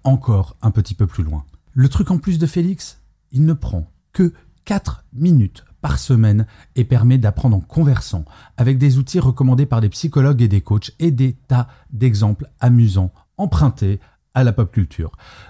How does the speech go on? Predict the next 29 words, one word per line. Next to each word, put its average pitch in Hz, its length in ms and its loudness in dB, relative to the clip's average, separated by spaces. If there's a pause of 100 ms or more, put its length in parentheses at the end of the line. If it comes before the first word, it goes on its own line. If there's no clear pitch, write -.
Bref, 139 420 0 (240)
vous 123 160 4
l'aurez 139 200 4
compris, 131 320 0
n'hésitez 110 420 2
surtout - 400 -6
pas 131 300 -4
à 117 60 2
aller 110 220 2
cliquer 110 320 -2
sur 135 220 0
les 117 140 4
liens 107 260 2 (100)
en 143 100 2
descriptif 123 680 -2
de 110 180 0
cet 127 200 -2
épisode 113 360 -2
de 98 60 -2
Happy 117 320 -2
Work. 117 260 -4 (400)
J'adore 110 560 0 (220)
cette - 260 -4
solution 104 540 -2
et 107 80 0
je 101 100 2
vous 98 140 0
la 95 80 0
recommande 98 500 -2